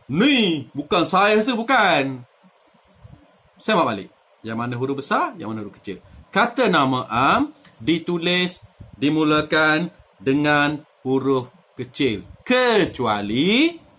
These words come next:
kecuali pada permulaan ayat. Barulah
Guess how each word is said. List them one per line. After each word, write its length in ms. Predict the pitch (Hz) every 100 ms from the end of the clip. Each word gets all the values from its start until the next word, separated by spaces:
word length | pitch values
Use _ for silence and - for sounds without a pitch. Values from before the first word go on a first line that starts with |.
| _ _ -
kecuali 800 | 104 - 113 131 156 247 320 349 - - - -
pada 720 | - 135 135 160 165 165 160 - _ -
permulaan 960 | 135 120 117 117 113 117 110 107 107 101 - - -
ayat. 400 | 95 98 92 87 - -
Barulah 560 | 92 104 143 151 98